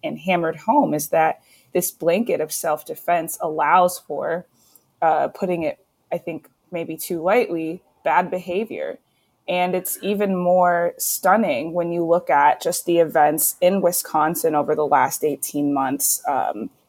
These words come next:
particularly as it relates to Jacob Blake's shooting by police. Of course, he survived. There were a lot of protests around that. Um,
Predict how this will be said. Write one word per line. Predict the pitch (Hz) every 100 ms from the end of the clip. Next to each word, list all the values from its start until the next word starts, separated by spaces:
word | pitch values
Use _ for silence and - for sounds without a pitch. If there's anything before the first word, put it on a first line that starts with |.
| -
particularly | 170 - 180 - 165 160 156
as | 143 151
it | -
relates | 147 143 - -
to | 139
Jacob | - 147 151 135 -
Blake's | 226 226 -
shooting | - 208 202 196
by | 196 185
police. | 185 190 185 185 185 - - _ _ -
Of | 165
course, | - 170
he | -
survived. | 160 165 160 185 190 190 185
There | 165 170
were | 170
a | 165
lot | 160 147
of | 156
protests | - 165 - 165 -
around | 151 180 202 202 196
that. | 175 175 175 - _ _ _ -
Um, | 170 160 143 131 98